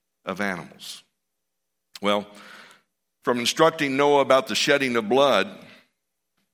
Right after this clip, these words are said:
the Lord proceeds to discuss an even far more important topic, the shedding of human blood. Notice what he says in verse five.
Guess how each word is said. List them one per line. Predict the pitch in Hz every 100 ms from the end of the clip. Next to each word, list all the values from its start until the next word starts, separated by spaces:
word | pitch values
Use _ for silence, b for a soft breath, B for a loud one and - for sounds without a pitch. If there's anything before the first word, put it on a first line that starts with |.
| 101
the |
Lord | 104 117 117
proceeds | 107 - 143 131 127 -
to |
discuss | 98 98 - 117 113 - - - - _ _
an | 101
even | 117 110 104 101 - _ _ _ _ _ _ _ _ _ _
far | - 131 127
more | 117 110 104 - _ _ _ -
important | 98 - 151 107 85
topic, | 87 76 78 78
the | 95
shedding | - 120 104 98
of | 87
human | - 143 110 82
blood. | 80 71 71
Notice | 95 101 90
what | 107
he |
says | - 101
in | 98
verse | 98 95
five. | - 139 113 104